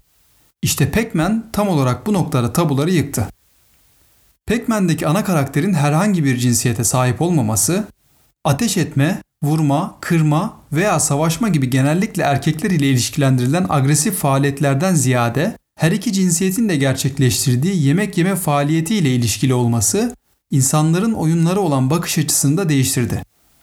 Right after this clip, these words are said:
Özetle Pac-Man, kadınların da oyun oynayabileceğini gösterdi ve açıkçası bunu da kanıtladı. Oyun sektörünün önemli bir kilometre taşı olması sebebiyle Pac-Man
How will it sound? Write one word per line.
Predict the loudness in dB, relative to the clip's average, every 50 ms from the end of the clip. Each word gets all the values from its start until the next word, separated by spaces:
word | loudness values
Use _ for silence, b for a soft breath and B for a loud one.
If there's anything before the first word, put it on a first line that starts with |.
| b b b b b b b b b -4
Özetle | 0 0 2 2 0 0 -2 -2 -2 0
Pac-Man, | 0 -2 -2 -2 -2 -2 -2 -2 -2 -4 -6 _ _ _ _ _ _
kadınların | -2 0 0 2 2 2 0 0 0 0 0 0 0
da | 0
oyun | 0 0 0 0 0
oynayabileceğini | 0 0 2 2 2 2 0 0 0 0 0 0 2 2 2 2 2 2
gösterdi | 2 0 0 0 0 0 0 0 0 0 0 -2 -2 -2 -6 -10 _ _ -2
ve | 0
açıkçası | 0 2 0 0 -2 -2 -2 0 0 0 0 0
bunu | 0 0 0
da | 0 -2
kanıtladı. | 0 0 0 0 0 0 -2 -2 -2 -2 -4 -6 -12 _ _ _ _ _ _ _ _ _ b b b b b b b b b b _ _
Oyun | -2 0 0 0
sektörünün | 0 0 0 -2 -4 -2 -2 0 0 2 0 0
önemli | 0 0 0 2 2 0 0 0 0
bir | 0 -2 -2
kilometre | 0 0 0 0 0 0 -2 -2 0
taşı | 0 0 0 0 0
olması | 2 2 2 0 0 -2 -2
sebebiyle | -2 -2 0 0 0 0 0 0 -2 -2 0
Pac-Man | 0 -2 0 0 -2 -2 0 -2 -4